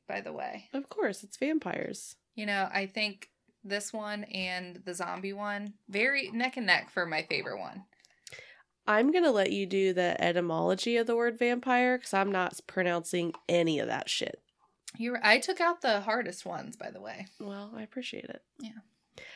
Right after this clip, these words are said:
Speaker 2: So, you're probably wondering, what exactly is a vampire?
Speaker 1: I hope not. If you are, then seek professional help, 'cause that seems like
Speaker 2: Yeah.
Speaker 1: that seems weird to
Speaker 2: I
Speaker 1: me.
Speaker 2: don't,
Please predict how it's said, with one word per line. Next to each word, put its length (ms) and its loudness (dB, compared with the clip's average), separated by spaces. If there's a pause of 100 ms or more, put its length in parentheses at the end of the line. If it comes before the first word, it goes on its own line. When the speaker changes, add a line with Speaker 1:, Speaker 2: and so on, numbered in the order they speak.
(160)
Speaker 2:
So, 720 8 (580)
you're 200 6
probably 340 8
wondering, 540 8
what 200 8
exactly 540 4
is 140 6
a 40 2
vampire? 680 6 (520)
Speaker 1:
I 140 2
hope 400 0
not. 460 0
If 240 2
you 160 2
are, 400 4
then 400 -4 (1000)
seek 500 -4 (120)
professional 540 2
help, 240 -6
'cause 160 -6
that 220 -4
seems 440 -4
like 380 0 (140)
Speaker 2:
Yeah. 460 2 (320)
Speaker 1:
that 240 -4
seems 420 -4
weird 340 -10
to 120 2
Speaker 2:
I 60 12
Speaker 1:
me. 60 10
Speaker 2:
don't, 260 2